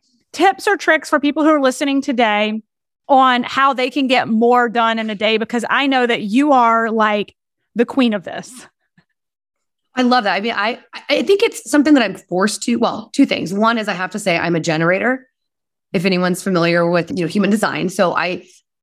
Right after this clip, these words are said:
Speaker 2: as long as I'm doing what I love, I can create, like, unlimited energy. And I'm an Enneagram seven, so I need lots of options, <laughs> right?
Speaker 1: <laughs>
Speaker 2: Lots of options. So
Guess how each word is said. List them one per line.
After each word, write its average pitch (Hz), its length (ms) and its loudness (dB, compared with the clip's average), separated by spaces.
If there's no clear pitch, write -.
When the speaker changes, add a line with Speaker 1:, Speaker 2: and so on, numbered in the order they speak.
Speaker 2:
as 226 180 0
long 247 300 2
as 320 100 -2
I'm 254 180 0
doing 196 260 0
what 185 120 0
I 170 100 0
love, 151 460 -2
I 170 140 -2
can 165 180 -4
create, 156 340 -2
like, 156 200 -10
unlimited 180 520 0
energy. - 480 -14
And 226 100 -2
I'm 262 100 0
an 269 60 -2
Enneagram 277 400 2
seven, 196 280 -4
so - 100 -4
I 185 60 0
need 214 180 -2
lots 190 180 -2
of 165 80 -6
options, - 580 -10
<laughs> 175 100 -4
right? 180 320 0
Speaker 1:
<laughs> - 320 -20
Speaker 2:
Lots 339 380 2
of 269 80 2
options. 175 460 -4
So 254 400 2